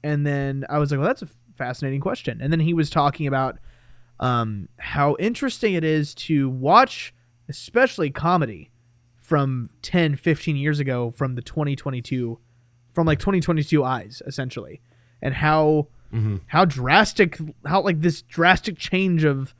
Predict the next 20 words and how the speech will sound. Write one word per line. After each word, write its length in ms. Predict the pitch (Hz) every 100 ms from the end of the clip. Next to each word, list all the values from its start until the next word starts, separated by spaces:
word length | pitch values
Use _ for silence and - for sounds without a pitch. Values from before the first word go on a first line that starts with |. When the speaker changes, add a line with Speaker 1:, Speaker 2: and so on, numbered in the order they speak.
| _ _ _ _
Speaker 1:
you 60 | -
know, 140 | 139 127
political 460 | - 170 170 170
correctness 680 | - 170 156 151 123 104 -
and 120 | 131
this 140 | 151 160
and 80 | 151
this 140 | 151
and 100 | 156
this, 300 | 165 131 -
and, 120 | 131
you 60 | 131
know, 80 | 117
do 140 | 135
you 140 | 143 147
agree 160 | 196
with 160 | 175 147
this? 280 | 123 - 131
And 220 | 123 123
how, 440 | 135 131 135 139